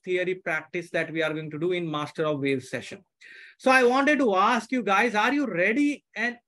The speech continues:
committed for this session, because if you are ready and committed for this, this is a paid web, uh, event, to be honest, and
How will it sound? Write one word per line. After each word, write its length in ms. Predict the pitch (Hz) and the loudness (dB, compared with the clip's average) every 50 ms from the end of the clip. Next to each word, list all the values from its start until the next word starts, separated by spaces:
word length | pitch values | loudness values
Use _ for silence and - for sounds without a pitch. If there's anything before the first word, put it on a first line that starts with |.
| _ _ | _ _
committed 680 | - 190 190 196 214 254 277 269 - 277 269 269 262 254 - | -12 -10 -8 -6 -4 -4 -6 -4 -2 0 0 0 0 -4 -8
for 260 | - 233 233 233 226 | -6 -4 -4 -4 -4
this 240 | 208 247 247 - - _ _ _ _ _ _ _ | -4 -6 -6 -8 -10 _ _ _ _ _ _ _
session, 580 | - - - 233 254 254 - - 254 226 180 | -14 -6 -2 -2 -2 -2 -2 -4 -6 -6 -4
because 380 | 175 208 202 233 247 247 233 208 | -4 -4 -4 -2 -2 -2 0 -2
if 260 | 240 240 214 - - | -2 -4 -6 -8 -10
you 280 | 202 226 226 220 220 208 | -6 -6 -4 -2 0 0
are 260 | 202 214 247 269 262 | 0 2 0 0 0
ready 300 | 247 226 214 220 226 226 | 0 -2 -2 -2 -4 -4
and 160 | 220 214 202 | -4 -6 -6
committed 420 | 202 196 190 196 175 202 202 196 | -8 -8 -6 -6 -4 -4 -4 -4
for 200 | 196 202 190 185 | -4 -4 -4 -4
this, 220 | 180 185 190 185 190 185 | -2 -4 -4 -6 -6 -6
this 200 | 190 233 220 233 | -6 -6 -4 -4
is 120 | 226 202 | -4 -4
a 60 | 226 | -4
paid 400 | 220 - - 190 190 202 196 180 175 | -4 -2 0 2 2 2 2 0 0
web, 220 | 175 170 165 170 - | 0 0 -2 -4 -6
uh, 280 | 160 165 165 156 156 - - | -4 -4 -4 -4 -4 -6 -8
event, 420 | 175 180 180 175 196 185 151 127 - - _ _ _ - 151 - | -6 -4 -2 0 0 0 0 -2 -6 -14 _ _ _ -20 -14 -12
to 80 | 170 | -8
be 140 | 156 160 156 | -6 -6 -4
honest, 320 | 147 139 143 180 208 220 - - - - - - - - | -4 -4 -6 -6 -8 -10 -14 -20 -20 -20 -20 -20 -12 -4
and 340 | - 202 214 233 233 220 - | 0 2 2 2 2 -2 -6